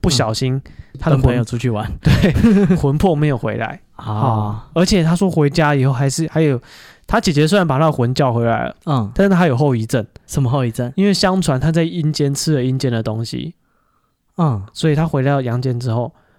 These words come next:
Speaker 1: 他的眼睛就开始看得到鬼。
Speaker 2: 啊，听起来还好。
Speaker 1: <laughs> 对，没什么大事，
Speaker 2: <laughs>
Speaker 1: 就是开始有阴阳眼这样。
Speaker 2: 这不是有故事什么？你已经喝了阴-，吃了阴间的东西。
Speaker 1: 对，对，对，对。
Speaker 2: 就不能就是回来了。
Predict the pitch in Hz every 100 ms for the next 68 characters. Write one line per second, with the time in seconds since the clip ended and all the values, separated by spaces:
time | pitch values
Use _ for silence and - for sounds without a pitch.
0 | _ - 151 143 127 147 _ _ _ -
1 | _ _ _ _ _ - 151 104 131 123
2 | 123 _ _ _ _ _ _ 127 123 123
3 | - - 127 123 120 110 _ _ _ _
4 | _ 110 - _ _ _ - 123 117 101
5 | - - 131 135 110 113 120 101 175 208
6 | - 139 127 151 165 196 208 208 214 190
7 | 185 - 180 180 190 160 135 151 131 214
8 | 190 202 170 190 175 185 156 131 143 160
9 | 151 147 156 151 143 147 151 143 - 175
10 | 170 156 151 143 135 131 127 131 123 120
11 | 160 131 127 127 120 110 143 135 139 117
12 | 113 123 123 123 113 113 107 104 113